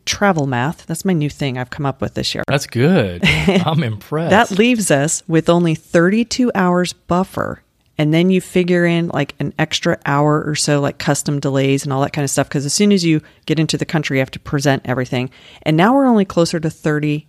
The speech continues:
Speaker 1: hours. So in this scenario, let's say we had a flight leaving Saturday afternoon. We would have to get our test done Friday morning at the latest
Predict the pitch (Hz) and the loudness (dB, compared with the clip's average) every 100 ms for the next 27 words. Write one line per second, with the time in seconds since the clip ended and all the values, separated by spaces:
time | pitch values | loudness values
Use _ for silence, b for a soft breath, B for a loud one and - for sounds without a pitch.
0 | - 135 104 - - 180 202 320 - 349 | -4 -2 -2 0 2 4 4 2 -2 -2
1 | 330 294 147 135 208 - 277 285 233 196 | 0 0 0 0 -2 -2 -4 -2 -2 -4
2 | - 160 - 165 156 147 - - 147 180 | -2 -2 0 -2 0 -2 -4 -4 -2 0
3 | 196 202 165 156 - 160 151 135 - - | -2 -2 -4 -4 -4 -4 -2 -2 -6 -12
4 | - 190 208 190 - 202 247 - 247 190 | -2 0 2 0 -2 -4 -4 -4 -4 2
5 | 160 156 - 165 - - 151 147 160 147 | 2 2 0 -2 -2 -2 -4 -2 0 0
6 | 139 135 147 170 269 302 147 131 160 b | 0 -2 0 2 2 2 0 -2 -6 b
7 | b - 156 143 135 139 220 285 - - | b -8 -4 -4 -2 0 2 2 0 -4
8 | - | -12